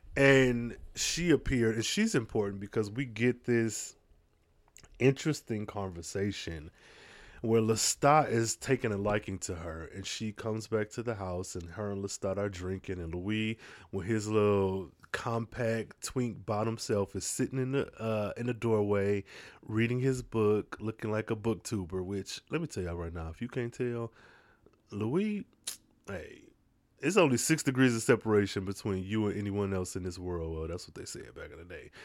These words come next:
So if any of you listening are the six degrees of separation between me and Riley Ritchie, me and Louis LaPont Deloc,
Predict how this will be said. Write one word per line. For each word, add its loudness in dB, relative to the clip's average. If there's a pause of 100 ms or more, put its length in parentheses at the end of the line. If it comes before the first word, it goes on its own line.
(160)
So -2
if -6
any 4
of 2
you 4
listening 0 (180)
are 2
the -2
six -2
degrees -2
of -6
separation -2
between -4
me -2 (400)
and -4
Riley 4
Ritchie, -2
me -4
and -4
Louis -2
LaPont -4
Deloc, 6